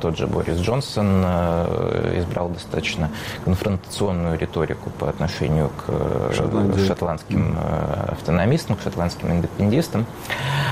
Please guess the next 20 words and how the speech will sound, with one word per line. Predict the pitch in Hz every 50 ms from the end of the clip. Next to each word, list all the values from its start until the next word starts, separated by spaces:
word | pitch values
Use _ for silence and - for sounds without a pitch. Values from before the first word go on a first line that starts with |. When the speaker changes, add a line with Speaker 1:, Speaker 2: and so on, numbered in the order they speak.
| - 139 - -
Speaker 1:
Э, | - 101 101 98 95 92 90 - -
и, | 92 101 104 107 104 101 95 - - - - - - - - - - - - - - - - - - - - - - - - - -
э, | - 95 95 92 90 90 92 58 65 - - - - 67 87 87 87
в | 87 104
Бельгии, | 107 110 135 139 127 117 107 110 104 101 101 98
наверное, | 98 98 98 98 104 101 98 98 95 92
ситуация | 90 - - - 101 98 92 - - - 92
не | 95 95 98
столь, | - - - 98 95 90 87
э, | 87 87 87 85 85 92 90 87 82 82 82 80 - - - 78 -
репрезентативна, | 87 90 - - - 95 90 95 92 95 101 101 - - 170 160 123 92
потому | - 98 - 92 90 87
что | 87 - -
все-таки | - - - - - 90 - 95
Бельгия — | 90 85 95 85 82 78 - 80
это | 80 - - 85 82 80 73 64 -
действительно | 82 82 - - - - - 85
федерация, | - - 90 80 98 - - 175 185 - - -
это | 95 95
действительно | 90 92 - - - - - -